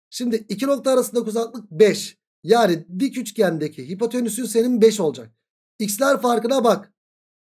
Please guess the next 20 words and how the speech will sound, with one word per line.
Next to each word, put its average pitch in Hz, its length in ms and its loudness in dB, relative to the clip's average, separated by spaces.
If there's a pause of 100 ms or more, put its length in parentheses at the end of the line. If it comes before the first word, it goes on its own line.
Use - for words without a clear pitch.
X'ler 220 380 -2
farkı 226 260 2
kaç? 262 320 -6 (260)
K 233 360 -4
eksi 202 600 -4
bir, 196 360 -6 (100)
eksi 180 320 -4
üç, 180 260 -4
K 202 200 4
eksi 196 200 0
dört. 160 180 -4 (340)
O 165 60 -6
zaman 196 260 0
dik 233 120 -8
üçgenin 180 340 -4
bir 165 60 -14
kenarı 139 280 -8
K 127 220 -8
eksi 180 180 -10
dört. 226 240 4